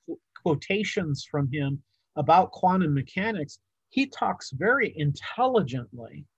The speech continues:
He seems like he has some real insight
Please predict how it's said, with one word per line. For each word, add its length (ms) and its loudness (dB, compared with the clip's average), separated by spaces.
He 520 0
seems 580 0
like 280 2
he 280 -4
has 600 -2
some 260 -4
real 400 2
insight 680 -2